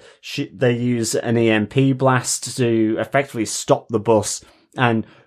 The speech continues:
Rios is kind of tuned into, um, the fact that this could be their rescue.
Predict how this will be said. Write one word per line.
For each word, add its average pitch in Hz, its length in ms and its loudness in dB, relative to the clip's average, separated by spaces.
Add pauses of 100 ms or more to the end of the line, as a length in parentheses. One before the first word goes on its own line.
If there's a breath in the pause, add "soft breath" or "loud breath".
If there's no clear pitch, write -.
Rios 147 400 4
is 127 120 0
kind 127 220 0
of 113 160 -2
tuned 123 400 2
into, 113 880 0
um, 101 520 -4
the 113 100 -6
fact - 320 -4
that 107 160 -12
this 120 260 0
could 110 260 -4
be 110 160 0
their 101 240 0
rescue. 123 720 -2